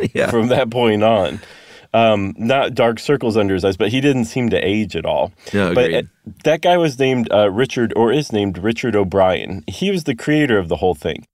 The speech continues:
Speaker 2: and played a, a pretty big role in the movie as well. Um, and I believe he played Riff Raff in the stage production too, right?
Speaker 1: Yeah. Uh, so he
Speaker 2: Okay.
Speaker 1: was a, a New Zealander who moved to London in the seventies, in the early seventies,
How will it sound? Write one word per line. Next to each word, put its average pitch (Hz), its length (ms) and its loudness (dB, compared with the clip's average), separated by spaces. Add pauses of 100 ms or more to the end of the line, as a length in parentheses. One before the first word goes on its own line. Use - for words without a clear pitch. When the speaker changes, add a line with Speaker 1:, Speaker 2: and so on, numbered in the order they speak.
(280)
Speaker 2:
and 113 100 0
played 135 240 2
a, 107 220 2
a 104 60 2
pretty 156 240 -2
big 120 220 -2
role 107 560 2 (360)
in 151 220 2
the 117 80 2
movie 117 380 2
as 90 140 -4
well. 98 560 2
Um, 101 300 0 (580)
and 131 140 0
I 143 80 2
believe 143 380 0
he 240 100 -2
played 127 280 0
Riff 113 260 -2
Raff 113 340 2
in 120 220 -2
the 107 120 2
stage 165 400 -6
production 92 460 -4
too, 143 200 -4
right? 98 280 -2 (420)
Speaker 1:
Yeah. 135 380 2 (480)
Uh, 110 260 2
so - 160 0
he 170 80 2
Speaker 2:
Okay. 175 60 0
Speaker 1:
was 117 160 -2
a, 110 140 2
a 104 40 2
New 113 180 2
Zealander 98 680 0
who 95 160 0
moved 95 240 -2
to 92 80 0
London 98 420 0
in 87 120 -2
the 87 80 -6
seventies, 85 640 -2
in 87 60 -6
the 90 80 -4
early 92 240 0
seventies, 85 680 -4